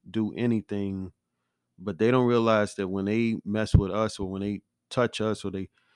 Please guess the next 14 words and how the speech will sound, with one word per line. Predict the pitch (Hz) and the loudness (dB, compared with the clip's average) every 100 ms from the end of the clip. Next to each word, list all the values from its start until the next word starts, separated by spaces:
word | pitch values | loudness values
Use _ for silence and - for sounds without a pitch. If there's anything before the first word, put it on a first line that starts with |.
| _ - | _ -8
they | 95 | -8
do | 82 113 | 2 4
things | 113 113 113 107 | 4 2 2 2
against | 92 90 120 - | -2 0 0 0
us, | 104 98 - _ _ _ _ _ | -4 -4 -6 _ _ _ _ _
is | 117 120 107 | 0 2 4
as | 107 101 | 2 2
if | 107 117 - | 2 0 0
they're | 110 104 101 98 | 0 0 0 -4
actually | 101 110 - 113 98 | -4 -4 -2 -4 -4
touching | - 113 107 104 | 0 0 0 -2
the | 98 | -2
Heavenly | 107 101 | -2 -4
Father's | 95 - 104 92 92 | -6 0 0 0 -6